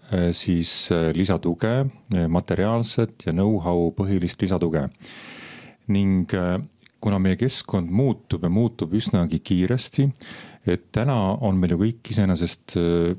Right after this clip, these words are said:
noh, pean silmas nüüd meie kollektiivi või organisatsiooni, väga-väga hästi, tuurid toimuvad, aga me näeme, et kogu, noh, Euroopa, kus me peamiselt tegutseme, meie partnerriikides ja partnerite juures, orkestrites ja festivalidel,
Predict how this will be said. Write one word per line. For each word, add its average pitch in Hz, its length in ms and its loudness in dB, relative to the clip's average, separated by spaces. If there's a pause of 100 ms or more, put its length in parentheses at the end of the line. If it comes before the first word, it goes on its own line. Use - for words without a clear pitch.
(320)
noh, 87 100 2
pean 90 160 0
silmas 95 320 0
nüüd 80 140 2
meie 92 340 2
kollektiivi 80 560 -2
või 80 140 2
organisatsiooni, 80 640 0 (340)
väga-väga 92 460 0
hästi, 113 520 0 (200)
tuurid 110 420 0
toimuvad, 92 600 0 (480)
aga 90 160 0
me 87 120 2
näeme, 104 480 2
et - 140 -8
kogu, 95 420 -2 (440)
noh, 92 100 0
Euroopa, 98 400 0
kus - 160 -4
me - 80 0
peamiselt 104 400 0
tegutseme, 80 540 0 (560)
meie 90 160 2
partnerriikides 85 1160 -2
ja 98 80 0
partnerite 90 600 0
juures, 82 320 2
orkestrites - 800 -2
ja - 40 2
festivalidel, 82 800 0